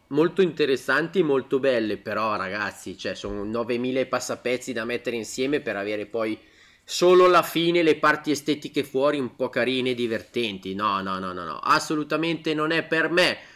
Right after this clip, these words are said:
Comunque, quarto in classifica, andiamo qua. Quarto posto, e anche questa una boiata pazzesca, una boiata...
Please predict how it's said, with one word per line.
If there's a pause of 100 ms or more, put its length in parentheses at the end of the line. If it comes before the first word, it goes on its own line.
(120)
Comunque,
quarto
in
classifica,
andiamo
qua. (300)
Quarto
posto,
e
anche
questa
una
boiata
pazzesca, (240)
una
boiata...